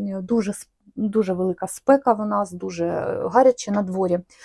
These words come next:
Вчора я вже відкрила конкретно сезон консервації, вчора в мене вже закрилася кабачкова ікра. Так, я розпочинаю, <laughs> я розпочинаю цей,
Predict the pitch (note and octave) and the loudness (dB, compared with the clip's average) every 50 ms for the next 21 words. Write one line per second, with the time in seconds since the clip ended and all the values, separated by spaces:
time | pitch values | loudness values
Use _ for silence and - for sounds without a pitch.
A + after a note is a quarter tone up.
0 | - - - - - - - - - - A#3 A3+ G3+ F#3+ F#3 F#3 F3 E3+ E3+ E3+ | -18 -16 -16 -18 -18 -18 -12 -6 4 6 6 6 8 6 6 4 4 2 2 0
1 | F3 F3 F3+ F3 - - G#3 G#3 G3+ F3+ E3+ E3 E3 - F#3+ F#3+ F#3 F3+ F3+ F3 | 0 0 0 -4 -6 -6 -2 2 4 4 4 4 2 0 -2 -2 2 4 4 4
2 | F3 E3 E3 D#3+ - - F3 F3 F3 F3 E3 E3 - D#3+ D#3+ - - E3+ E3 G3+ | 4 0 -4 -6 -4 -2 -2 0 0 0 0 0 -4 -8 -8 -4 -4 -2 2 4
3 | A#3 C4+ C4+ - - F3+ - - - G3+ G3+ F#3 E3+ D#3+ E3+ E3 E3 E3 D#3+ D#3+ | 4 4 4 0 -6 -10 -10 -2 -2 0 0 0 -2 -2 -4 -6 -6 -6 -8 -6
4 | - E3 E3 F3 F3+ F3+ - G3+ G3+ F3+ E3 - - - - E3 D#3+ E3 F3 - | -4 -4 -2 -2 -4 -2 -2 0 2 2 2 0 -2 -4 -6 -6 -6 -6 -10 -6
5 | - - E3 F3 E3+ - - - F3 E3 D#3+ D3+ E3 - - F3+ G3 A#3+ C4+ C#4 | -6 -2 0 0 0 0 2 2 2 2 2 -2 -2 0 4 6 6 6 4 2
6 | - _ - - - - - - _ _ - F3 G3+ B3 B3 - - - G3+ G3+ | -4 _ -20 -20 -20 -20 -20 -20 _ _ 6 8 8 8 6 4 -4 2 6 6
7 | G3+ G3+ G3 - - F3+ E3+ - - F3 E3 E3 G3 G#3+ A3+ G3+ G3+ G#3+ G3 - | 6 6 4 0 -4 -4 -4 -4 -4 0 2 4 4 4 4 4 2 2 0 -6
8 | - - A3 - - _ _ - - - - - - A#3+ D4 D#4+ E4 D#4+ - - | -8 -10 -10 -12 -12 _ _ -14 -14 -12 -12 -2 6 8 10 10 10 8 6 2
9 | C#4+ C4+ - - A#3+ A3 G#3+ A#3+ C#4 C#4+ C4 A#3+ B3+ B3+ B3+ B3 B3 B3 - - | 2 2 2 0 2 4 6 6 8 6 6 8 8 10 12 12 10 8 8 8
10 | A#3 A#3 B3 A#3+ A#3 G3+ - | 10 12 12 12 10 4 -2